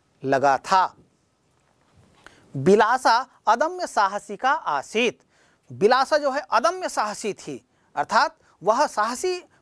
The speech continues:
बालिका थी। एकदा सुप्तं बालं नीत्वा वृक्कः पलायनं कुर्वम् आसीत्।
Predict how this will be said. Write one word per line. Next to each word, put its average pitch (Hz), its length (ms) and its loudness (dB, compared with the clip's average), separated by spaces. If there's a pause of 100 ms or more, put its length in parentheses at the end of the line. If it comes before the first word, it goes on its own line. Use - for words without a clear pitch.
बालिका 196 460 2
थी। - 280 -20 (680)
एकदा 262 560 4 (200)
सुप्तं 311 560 -2
बालं 196 420 2 (120)
नीत्वा 208 540 -2 (280)
वृक्कः 247 680 -2 (260)
पलायनं 233 560 0
कुर्वम् 170 440 -8 (120)
आसीत्। - 520 -6